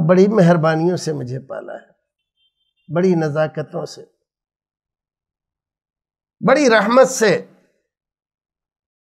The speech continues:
ऐ मेरे रब, उससे बढ़कर रहमत,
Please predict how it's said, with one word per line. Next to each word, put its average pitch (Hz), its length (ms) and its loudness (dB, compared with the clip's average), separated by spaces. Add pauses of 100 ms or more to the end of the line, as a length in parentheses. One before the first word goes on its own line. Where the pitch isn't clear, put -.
(180)
ऐ 160 160 2
मेरे 156 340 -2
रब, 170 260 0 (1500)
उससे 262 400 2
बढ़कर 285 540 4
रहमत, 269 580 4